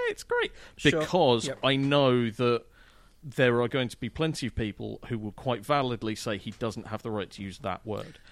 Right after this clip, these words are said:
Speaker 2: Mm-hmm.
Speaker 1: It's also
Speaker 2: Mm-hmm.
Speaker 1: that the, the F slur has been through an awful, awful lot of reclamation, or at least attempted reclamation. So there's, there's a, uh, an American gay rights activist slash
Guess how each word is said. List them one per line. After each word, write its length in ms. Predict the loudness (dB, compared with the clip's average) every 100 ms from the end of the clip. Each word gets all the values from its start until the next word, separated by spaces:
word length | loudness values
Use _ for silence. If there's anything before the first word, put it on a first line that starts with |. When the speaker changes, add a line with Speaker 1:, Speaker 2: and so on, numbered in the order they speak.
| -20 -8
Speaker 2:
Mm-hmm. 300 | -6 -4 -4
Speaker 1:
It's 220 | 0 2 2
also 280 | 2 2 0
Speaker 2:
Mm-hmm. 40 |
Speaker 1:
that 120 | -2
the, 140 | -8 -8 -10 -14 -8
the 140 | -8 -2
F 160 | -2
slur 220 | 0 0 0
has 160 | 0
been 160 | -2 -2
through 140 | 2
an 60 | 2
awful, 280 | 0 -4 -8
awful 340 | -4 -2 0
lot 140 | 0 -2
of 140 | 0
reclamation, 840 | -2 -2 -2 -2 -2 -6 -12 -14 -4
or 140 | 2 2
at 100 | 4
least 240 | 0 0
attempted 600 | -8 -2 0 -2 -10 -4
reclamation. 760 | -4 -4 -8 -8 -10 -12 -14 -8
So 160 | -6
there's, 200 | -4 -4 -6
there's 260 | -6 -6
a, 100 | -6 -8 -6
uh, 320 | -6 -6 -8 -14 -20 -20 -16 -6
an 80 | -2
American 720 | 0 0 -2 -6 -4 -6 -10 -12 -4
gay 160 | -2
rights 320 | 0 -2 -2
activist 480 | -6 -6 -8 -8 -8 -8
slash 480 | -4 -2 -4 -8